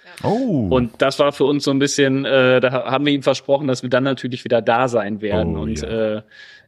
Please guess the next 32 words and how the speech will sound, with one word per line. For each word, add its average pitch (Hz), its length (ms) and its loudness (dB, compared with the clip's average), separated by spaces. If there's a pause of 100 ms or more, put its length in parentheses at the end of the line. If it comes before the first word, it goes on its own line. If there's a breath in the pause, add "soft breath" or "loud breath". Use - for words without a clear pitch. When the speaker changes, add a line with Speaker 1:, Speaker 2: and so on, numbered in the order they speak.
(100)
Speaker 3:
er 127 100 2
hat 139 100 2
immer 147 220 0
so 135 100 -2
ein 131 140 -6
bisschen 143 280 0
rumgeflaxt 151 880 0
und 147 60 -2
gesagt, 131 220 0
so, 139 80 0
„Ja, 131 60 2
mal 135 100 0
gucken, 143 240 -8
ob - 160 -6
er 147 160 2
da 190 100 0
noch 175 160 -2
da 165 260 2
ist.“ 160 120 -4
Und 131 60 -6
ich 127 120 -6
so, 139 80 -2
„Ich 127 140 0
bin 135 100 -2
mir 135 80 2
sicher, 151 280 2
dass 214 180 0
du 226 80 -2
noch 214 180 4
da 190 280 2
bist.“ 214 260 0
Und 151 360 -2